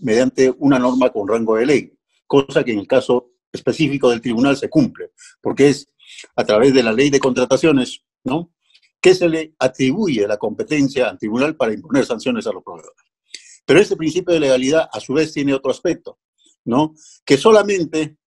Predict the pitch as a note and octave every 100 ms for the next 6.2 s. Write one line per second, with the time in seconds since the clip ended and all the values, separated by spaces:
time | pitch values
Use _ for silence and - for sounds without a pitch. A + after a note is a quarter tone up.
0 | _ _ _ _ C3+ E3+ E3+ D#3+ E3+ E3
1 | _ _ _ _ _ _ - C#3+ C3 D3+
2 | F#3+ F3 D3 E3 E3+ D#3 D#3 - B2 B2
3 | F3 E3+ D#3+ - B2 - D#3+ D#3+ - _
4 | _ _ _ E3 F3 D#3+ E3 D3+ D3+ C#3+
5 | B2 A#2+ E3 D3+ D#3 - _ _ _ _
6 | C#3 F#3+